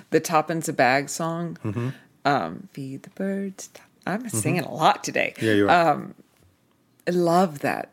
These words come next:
Speaker 1: Like, that was the, kind of the, the touching song, and there is something like that, I think, also in this, that, you know,
Speaker 2: Yeah.
Speaker 1: kind of the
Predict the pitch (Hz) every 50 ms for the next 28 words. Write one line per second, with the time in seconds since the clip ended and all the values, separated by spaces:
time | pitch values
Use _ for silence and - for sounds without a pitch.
0 | - - 156 156 156 151 156 - 170 185 196 - 208 185 - - - - - 180
1 | 165 165 143 - 147 139 127 117 95 73 95 - - 147 139 131 127 107 - -
2 | - - - _ - - _ _ _ _ _ _ _ _ _ _ - - - -
3 | - - - - - 180 175 - - 185 180 170 165 - - 180 156 156 156 160
4 | 160 147 131 156 151 147 147 139 143 147 151 147 - - 143 135 - - 131 117
5 | 127 127 123 - - 120 117 104 110 127 - - 107 110 - - 101 104 - -
6 | - - 107 - 110 - - - - - - - - - - 135 - - - -
7 | - - - - - 117 101 95 87 - 156 139 135 127 - 127 120